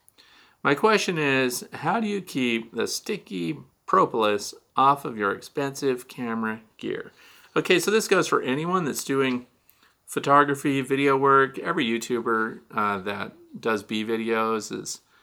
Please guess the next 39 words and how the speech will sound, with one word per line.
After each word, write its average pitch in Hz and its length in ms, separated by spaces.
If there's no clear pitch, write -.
has 107 220
dealt 131 280
with 110 440
camera 190 340
equipment 127 680
and 110 120
coming 151 300
in 113 100
contact 127 640
with 107 480
gear 113 320
that's 107 200
touching 120 360
the 101 80
bees, 120 500
moving 131 300
frames, 110 460
getting 156 260
propolis. 131 760
What 175 200
is 147 140
propolis 120 460
anyway? 151 400
For - 180
those 113 160
of 131 60
you 117 60
who 117 40
are 110 80
watching, 156 360
you 127 80
may 110 140
be 104 140
new, 160 140
you 139 140
might 80 180
not 143 140
have 110 240
bees. - 380